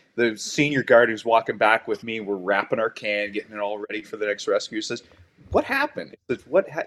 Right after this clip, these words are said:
what do you mean?" It's like, "I yelled, 'Go.' I saw you get up. I was ahead of you.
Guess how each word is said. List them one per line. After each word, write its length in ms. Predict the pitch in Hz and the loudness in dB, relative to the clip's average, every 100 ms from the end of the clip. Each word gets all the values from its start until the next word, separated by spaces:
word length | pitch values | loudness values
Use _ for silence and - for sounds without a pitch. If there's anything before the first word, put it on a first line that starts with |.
| 127 | -4
what 100 | 156 | -2
do 60 | |
you 60 | 147 | 0
mean?" 200 | 156 90 | -2 -2
It's 160 | 101 | 0
like, 160 | 131 110 - - | 2 2 -4 -4
"I 80 | - | 0
yelled, 420 | 117 127 220 196 | 6 10 8 8
'Go.' 240 | 110 98 98 | 6 8 6
I 80 | |
saw 240 | 107 - 147 | 2 6 6
you 160 | 190 | 6
get 200 | 190 151 | 4 6
up. 280 | 98 87 - _ _ _ _ | 6 2 -4 _ _ _ _
I 140 | 101 135 | 4 6
was 280 | 196 190 151 | 6 6 4
ahead 300 | 123 165 147 | 4 4 2
of 140 | 101 | 2
you. 260 | 82 73 | -6 -12